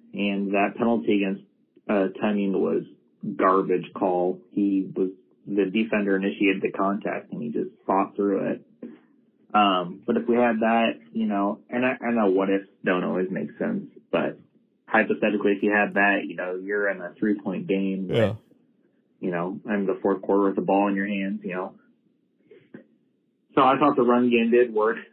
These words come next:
Speaker 1: I did think we could take more, more shot plays and
Speaker 2: Yeah, I mean, and generally speaking, I mean, it, it's harder to win if you're gonna run the ball like that, but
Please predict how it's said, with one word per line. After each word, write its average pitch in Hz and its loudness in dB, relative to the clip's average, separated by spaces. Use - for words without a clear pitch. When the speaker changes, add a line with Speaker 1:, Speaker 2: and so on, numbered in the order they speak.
Speaker 1:
I 135 0
did 160 2
think 143 2
we 127 0
could - 0
take 113 4
more, 107 0
more 117 0
shot 110 0
plays 110 0
and 92 -8
Speaker 2:
Yeah, 202 4
I - 4
mean, 170 2
and 156 0
generally 170 2
speaking, 117 0
I - 4
mean, 110 2
it, 107 0
it's 123 0
harder 165 0
to 117 4
win 107 4
if 101 0
you're 104 -6
gonna 101 0
run 101 2
the 95 0
ball 104 2
like 85 -2
that, 90 -4
but 95 0